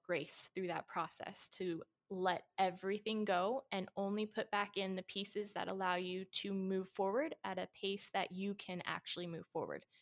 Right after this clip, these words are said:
Try and do it too fast, you get sick and you're back in bed sitting in your own pee, right? Like, and that's gross. So you just have to do it little steps at a time. Make a list and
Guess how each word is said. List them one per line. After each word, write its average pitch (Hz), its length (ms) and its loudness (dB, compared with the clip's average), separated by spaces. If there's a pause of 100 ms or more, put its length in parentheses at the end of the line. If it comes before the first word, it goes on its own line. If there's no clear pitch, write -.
(180)
Try 190 180 2
and 190 160 4
do 202 80 8
it 190 120 6
too 214 160 -2
fast, 262 560 0 (180)
you 226 100 -2
get 226 200 2
sick 233 280 2
and 214 100 2
you're 208 100 2
back 196 240 4
in 196 360 2
bed 180 240 4 (140)
sitting - 300 -4
in 190 120 0
your 226 120 2
own 269 120 4
pee, 285 420 6
right? 254 300 8
Like, 302 180 8
and 339 100 4
that's 381 180 6
gross. 440 420 6 (400)
So - 120 -4
you 262 160 0
just 262 180 -2
have 277 200 4
to 240 60 -2
do 247 140 6
it 220 100 4
little 214 180 4
steps - 400 -2
at 196 80 0
a 196 40 -4
time. 190 480 -2
Make 202 260 0
a 214 60 0
list 196 540 0
and 180 420 -4